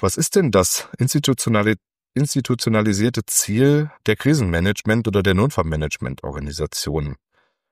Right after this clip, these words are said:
Mein Einblick ist ja immer nur anekdotisch und nicht besonders empirisch, aber ich würd sagen, ich hab wenige Organisationen gesehen, selbst wenn sie Krisenmanagement gemacht haben, die wussten, wo sie eigentlich mit dem Krisenmanagement hinwollen. Und einer der Ursachen ist aus meiner Sicht eben diese Bottom-up-Sichtweise,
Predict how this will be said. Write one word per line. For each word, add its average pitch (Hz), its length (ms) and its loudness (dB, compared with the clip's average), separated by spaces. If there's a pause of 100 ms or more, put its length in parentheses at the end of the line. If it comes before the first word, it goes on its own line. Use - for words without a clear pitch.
(800)
Mein 98 240 2
Einblick 113 400 2
ist - 160 -4
ja - 60 2
immer 113 140 2
nur 101 160 2
anekdotisch 123 720 2
und 110 160 0
nicht 110 140 -2
besonders 101 400 0
empirisch, 131 500 2
aber 107 220 2
ich 104 100 -4
würd 110 100 -2
sagen, 107 200 2
ich 101 120 -6
hab 92 140 -2
wenige 117 300 2
Organisationen 107 640 2
gesehen, 101 300 0
selbst 98 220 0
wenn 127 200 4
sie 131 120 2
Krisenmanagement 107 720 0
gemacht 95 400 -4
haben, 95 280 0
die 95 180 -2
wussten, 117 420 0
wo 107 100 2
sie 101 120 0
eigentlich 98 200 2
mit 95 100 -2
dem 95 100 0
Krisenmanagement 90 680 -2
hinwollen. 120 580 4 (400)
Und 98 180 -4
einer 107 200 0
der 101 180 0
Ursachen 131 400 2
ist 117 120 0
aus 107 120 2
meiner 104 300 0
Sicht 98 180 -6
eben 92 300 -4 (340)
diese 92 220 -2
Bottom-up-Sichtweise, 90 1160 -2